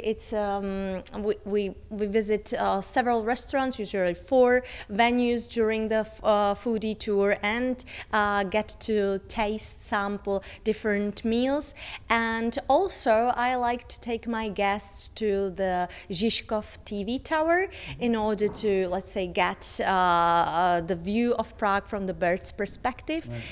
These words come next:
Speaker 1: And also, Žižkov district itself is, uh, very interesting and, uh, less visited than the Old Town Square, obviously.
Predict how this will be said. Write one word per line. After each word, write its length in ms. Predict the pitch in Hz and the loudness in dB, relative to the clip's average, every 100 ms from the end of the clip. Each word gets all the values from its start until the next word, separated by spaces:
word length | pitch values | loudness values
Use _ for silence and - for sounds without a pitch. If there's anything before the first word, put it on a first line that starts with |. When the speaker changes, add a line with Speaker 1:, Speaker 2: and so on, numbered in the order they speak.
| - - | -12 0
Speaker 1:
And 580 | 226 220 220 220 226 262 - | 2 4 2 0 0 -2 2
also, 480 | 226 - 226 208 190 | 0 2 0 0 -2
Žižkov 520 | 208 208 240 - 233 196 | -4 -2 -2 -2 -4 0
district 460 | 196 - 202 190 | -2 -2 -6 -4
itself 540 | 196 190 - 180 175 - | -6 -6 -2 -2 -2 -4
is, 240 | 190 - - - - | -6 -6 -10 -12 0
uh, 300 | 208 190 185 | 2 2 2
very 300 | 196 202 202 | 2 2 2
interesting 920 | 214 202 - 196 - 202 180 180 175 - - | -2 -4 -2 -4 -4 -2 -2 -2 -6 -6 -4
and, 440 | 247 254 262 247 240 | -2 0 -2 -4 0
uh, 340 | 208 190 190 185 233 | 2 4 2 0 0
less 320 | 269 - - | 0 -2 -6
visited 640 | 190 190 196 - 190 - - - - | -4 -2 -4 -2 -6 -6 -18 -16 -2
than 640 | 180 170 175 175 156 190 | 2 4 2 -2 -2 0
the 160 | 190 175 | 2 4
Old 220 | 160 170 | 4 2
Town 220 | 180 156 | -4 -8
Square, 300 | - 175 156 | -8 -8 -6
obviously. 640 | 160 151 165 - - 190 | -8 -8 -10 -10 -8 -10